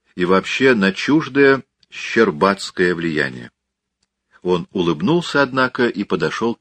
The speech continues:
Кити. "Ну что?" — спросил он ее с тем самым выражением, глядя на нее, с которым теперь все обращались к ней. "Ничего, прекрасно", — улыбаясь, сказала Кити. "А у тебя как?"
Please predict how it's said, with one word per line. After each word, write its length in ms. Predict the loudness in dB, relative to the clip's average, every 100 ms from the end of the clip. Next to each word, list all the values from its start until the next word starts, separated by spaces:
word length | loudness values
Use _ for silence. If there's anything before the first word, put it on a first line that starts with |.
| -10
Кити. 400 | -8 -8 -12 -20 _ _ _ _ _ _ _ 0
"Ну 180 | 4 4
что?" — 440 | 2 2 4 2 _ _ _ _ _ _
спросил 540 | -12 -2 0 0 2 2
он 120 | 4
ее 380 | 4 6 4 0 _ _ _
с 120 | -4
тем 200 | 0 0
самым 380 | 2 2 2 2
выражением, 680 | 2 2 4 2 2 0
глядя 400 | 0 2 2 2
на 80 | -2
нее, 360 | -2 0 2 2
с 100 | 0
которым 400 | -6 -2 -2 -2
теперь 400 | -4 2 2 2 -12 -20
все 320 | -14 0 2
обращались 640 | 2 0 -4 -2 -2 -2 -8
к 80 |
ней. 280 | -8 -8 -8 _ _ _ _ _ _ _ -14
"Ничего, 640 | -12 -8 -6 -4 0 0
прекрасно", — 920 | -2 -10 -8 -4 -4 -4 -6 -8 -8 _ _ _ _ _ 0
улыбаясь, 580 | 2 4 4 4 2
сказала 480 | -2 -4 0 2 0
Кити. 460 | 0 -4 -4 -4 -6 _ _ -2
"А 80 | 0
у 80 |
тебя 380 | 0 -2 -2 -2
как?" 420 | -2 -8 -10 -16